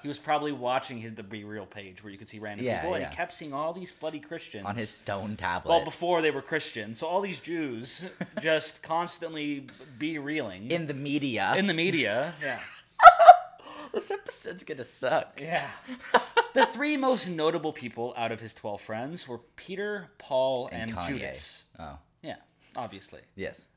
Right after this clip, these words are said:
Speaker 1: Kanye comes later. He's the thirteenth.
Speaker 2: Oh,
Speaker 1: And he's
Speaker 2: my
Speaker 1: a, he's
Speaker 2: bad.
Speaker 1: not an apostle, he's a disciple.
Speaker 2: It's like the Three Musketeers. He's
Speaker 1: Yeah.
Speaker 2: the one nobody talks about.
Speaker 1: Exactly.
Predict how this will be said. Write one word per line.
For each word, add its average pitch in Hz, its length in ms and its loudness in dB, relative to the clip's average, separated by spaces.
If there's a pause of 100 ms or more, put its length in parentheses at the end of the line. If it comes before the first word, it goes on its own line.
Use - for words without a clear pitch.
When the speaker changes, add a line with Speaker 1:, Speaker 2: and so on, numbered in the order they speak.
Speaker 1:
Kanye 190 380 -4
comes 147 240 -10
later. 117 240 -6
He's 107 160 -14
the 120 80 -18
thirteenth. 107 680 -12
Speaker 2:
Oh, 92 60 -6
Speaker 1:
And 87 80 -2
he's 151 120 -4
Speaker 2:
my - 40 -2
Speaker 1:
a, 156 60 -4
he's - 160 -6
Speaker 2:
bad. 147 80 -6
Speaker 1:
not 156 120 -2
an 160 60 -6
apostle, 131 460 -8
he's 127 120 -8
a 123 40 -14
disciple. 107 580 -12
Speaker 2:
It's 107 160 -4
like 123 140 -4
the 127 80 -10
Three 113 200 -4
Musketeers. 82 720 -8
He's 98 180 -8
Speaker 1:
Yeah. 101 120 -6
Speaker 2:
the - 20 -4
one 92 280 -2
nobody 80 320 -6
talks 67 320 -10
about. 67 320 -12
Speaker 1:
Exactly. 143 420 -12